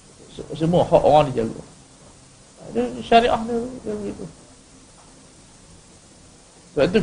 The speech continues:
kita tak perlu nak asing, ada asing apa. Duit ni unik. Satu tu ya, pusing-pusing main. Cuma, dari sudut, dia panggil apa, pelaksanaan dia, dia jaga duit betul-betul. Itu yang betul. Tak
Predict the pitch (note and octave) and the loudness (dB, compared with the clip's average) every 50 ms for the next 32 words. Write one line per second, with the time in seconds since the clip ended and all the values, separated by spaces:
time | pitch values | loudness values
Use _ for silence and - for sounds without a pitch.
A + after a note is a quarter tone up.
0 | D#3 D3+ D3+ C#3+ - A2 - - D3+ C3 A2+ A2 F#2 - - - G#2+ G2+ - - | 0 0 2 4 4 4 6 4 2 4 4 4 4 4 2 2 0 0 0 -6
1 | A2 G2+ G#2 G#2+ G2 G2+ - A2+ A2 A2+ - - G2 - - - - - - - | -6 -4 0 0 0 0 0 -4 -6 -4 -2 0 2 2 2 0 -4 -10 -16 -10
2 | C3+ C#3+ G3+ F#3 - G3+ A3+ A3+ A3+ - - D3 E3+ G#3 B3 C4+ A#3+ G3 - - | -4 0 2 2 4 4 4 2 2 0 2 2 2 2 2 2 2 0 0 -4
3 | - - - - - - D#3+ D#3+ - G#3 E3 D#3+ A#3+ A2+ C3+ A#2 A2+ C3+ E3 E3+ | -10 -18 -20 -14 -2 -2 0 0 0 -4 -6 -4 -4 -2 0 0 0 0 -2 -2
4 | D#3+ - D#3+ E3+ E3 F3 D#3+ - F3 F#3 F#3+ E3+ D#3 - - - - - - - | -2 -2 -4 -4 -4 -4 -6 -8 -8 -8 -8 -10 -12 -14 -20 -20 -20 -20 -20 -20
5 | _ _ - - - - - - - - - - - - D3+ E3+ G#3 A3+ A3+ A3+ | _ _ -20 -20 -20 -20 -20 -20 -20 -20 -20 -14 -2 0 2 4 4 4 4 2
6 | - - - - - - - - - C3 D3 C#3+ - E3+ E3+ F#3 - - - - | 0 -4 -10 -16 -20 -20 -20 -10 0 2 2 2 4 2 2 2 0 -2 -6 -14
7 | - - - C#3 C#3+ - D3+ D#3 D#3+ E3 E3 F3+ F3 - - E3 D3 - - - | -20 -6 -2 -2 0 2 2 2 4 4 2 2 0 2 4 4 4 4 4 2
8 | D3+ D3 D#3+ D#3 - - C#3 C3 A#2+ G#2+ F2+ A#2 A2+ A2+ A#2+ A2+ A#2+ B2 A#2 A#2 | 2 2 4 2 2 2 2 2 0 0 0 2 4 4 4 6 8 6 6 6
9 | - - - A#2+ A2 A2+ - - A#2 A2+ A2+ A2+ A2+ A2+ A2+ A#2 - - - - | 2 -2 -6 -8 -8 -8 -4 -2 0 2 2 2 2 0 -2 -4 -8 -14 -18 -18
10 | - - - - - - - - - - - - C3 - B2+ B2 A#2 A2 - - | -18 -20 -20 -20 -20 -20 -20 -20 -20 -18 -18 -16 -14 -12 -12 -10 -12 -12 -14 -18
11 | - - - - - - - - - - _ _ - - - - - - - - | -20 -20 -20 -20 -20 -20 -20 -20 -20 -20 _ _ -20 -20 -20 -20 -20 -20 -20 -20
12 | - - - _ - - - - - - - - - - - - - - - - | -20 -20 -20 _ -20 -20 -20 -20 -20 -20 -20 -20 -20 -20 -20 -20 -20 -20 -20 -20
13 | - - - - - - - - - - - - - - - - - - - - | -20 -20 -20 -20 -20 -20 -20 -20 -20 -20 -20 -20 -20 -20 -20 -20 -20 -20 -20 -20
14 | - - - - - - - - - - - - - - | -20 -20 -20 -20 -20 -20 -20 -20 -20 -20 -12 -10 -8 -8